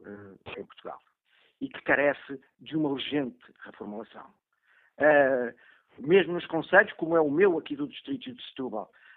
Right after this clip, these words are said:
eh, que tem grande participação cívica, eh, atinge as maiores abstenções ao nível eleitoral, porque as pessoas estão profundamente desacreditadas no poder autárquico. É um poder autárquico que hoje que abastece as clientelas locais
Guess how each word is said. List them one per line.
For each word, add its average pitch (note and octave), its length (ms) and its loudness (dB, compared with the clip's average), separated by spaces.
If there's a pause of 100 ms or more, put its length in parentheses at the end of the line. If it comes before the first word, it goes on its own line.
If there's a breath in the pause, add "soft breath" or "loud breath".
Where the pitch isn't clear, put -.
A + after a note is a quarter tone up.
eh, C3+ 180 0
que C3+ 120 -10
tem D3+ 180 6
grande E3+ 300 2
participação A#2+ 540 -8
cívica, B2+ 500 -12 (720)
eh, D#3+ 220 4
atinge G#3+ 520 -2
as F#3 140 4
maiores F3 720 6 (120)
abstenções C#3+ 680 -8
ao B2+ 80 -4
nível B2+ 300 -6
eleitoral, B2 600 -4 (220)
porque - 160 -10
as D3 60 -4
pessoas - 200 -12
estão D3+ 160 -10
profundamente C#3+ 800 -8
desacreditadas A2+ 800 -8 (280)
no A2+ 80 -12
poder A2+ 280 -10
autárquico. - 560 -14 (440)
É D3 60 -4
um D#3 80 -2
poder E3 240 -4
autárquico D#3+ 440 0
que D3+ 140 -6
hoje D#3+ 380 -4 (100)
que E3+ 260 -12
abastece D#3 880 -2
as B2+ 160 -10
clientelas C3 520 -6
locais A#2+ 380 -10